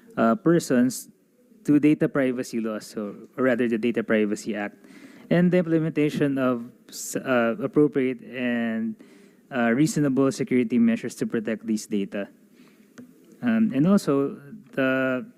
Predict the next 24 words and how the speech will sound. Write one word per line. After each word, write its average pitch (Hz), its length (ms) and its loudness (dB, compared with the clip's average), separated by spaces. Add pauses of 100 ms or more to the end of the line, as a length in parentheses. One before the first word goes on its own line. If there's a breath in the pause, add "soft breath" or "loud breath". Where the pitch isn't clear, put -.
(160)
the 143 80 0
importance 143 580 0
of 123 220 -4
conducting 131 500 0
investigations 117 1000 -2
to 120 260 2 (380 loud breath)
hold 147 280 4
the 151 80 2
persons 135 500 2
responsible 117 840 0
for 113 520 -2 (420 soft breath)
unauthorized 147 580 2
disclosures 120 880 0 (220)
to 135 80 2
be 123 140 0
held 123 220 2
accountable. 110 640 0 (680 soft breath)
Uh, 117 100 2
that 160 280 2
said, 135 540 -2
uh, 123 340 -2
Your 131 200 2
Honor, 120 320 4 (320)
uh, 117 400 -2